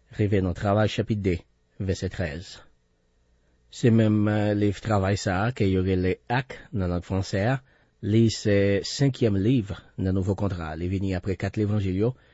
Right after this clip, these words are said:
qui s'est Matthieu. MAK LIK AVEK JEU POU KOMENSE AN. NOU PROCHE KOTE SENYÈRE NAN LA. PRIYÈRE,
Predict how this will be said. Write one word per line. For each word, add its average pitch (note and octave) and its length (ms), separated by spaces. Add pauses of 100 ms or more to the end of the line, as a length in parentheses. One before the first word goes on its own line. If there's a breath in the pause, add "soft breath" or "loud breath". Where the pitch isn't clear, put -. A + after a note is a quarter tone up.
(300 soft breath)
qui G#2+ 120
s'est G2 220
Matthieu. G#2 480 (500)
MAK G#2 460 (120)
LIK A2 500 (460)
AVEK F2+ 240 (100)
JEU C#2+ 120 (1080)
POU G#2+ 100
KOMENSE F#2 460
AN. - 640
NOU C#3+ 160
PROCHE G#2+ 240
KOTE F#2+ 240
SENYÈRE F2 380
NAN E2 100
LA. D#2 80
PRIYÈRE, C2 400